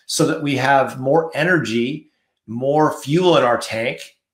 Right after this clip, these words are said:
and more time to focus on what really makes a difference when it comes to filling the pipeline and growing your business. And that is and always will be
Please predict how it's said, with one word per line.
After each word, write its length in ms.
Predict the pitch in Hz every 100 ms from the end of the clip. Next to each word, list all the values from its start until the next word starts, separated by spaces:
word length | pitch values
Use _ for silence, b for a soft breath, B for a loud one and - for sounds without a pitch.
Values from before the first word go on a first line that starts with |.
| -
and 260 | 131 123 120
more 320 | 123 123 120
time 680 | - 190 208 123 104 110 131 b _
to 100 | 139
focus 420 | - 151 131 139
on 300 | 135 123 117 -
what 260 | 123 - -
really 760 | 107 143 165 160 151 151 - - -
makes 720 | 110 120 131 131 - - _ _
a 80 | 110
difference 840 | 104 90 190 190 - - - - _ _ -
when 140 | 123
it 100 | 127
comes 280 | - 139 -
to 100 | 135
filling 340 | - 127 139
the 80 | 151
pipeline 680 | - 107 - 107 107 117 120 B B -
and 160 | 135
growing 360 | 104 117 117 123
your 100 | 127
business. 640 | 156 180 107 - - - _
And 220 | 117 117
that 300 | 117 139 165 -
is 600 | 151 165 202 208 - B B -
and 220 | 127 123
always 520 | - 147 175 180 170 139
will 320 | 160 196 165
be 400 | 120 117 127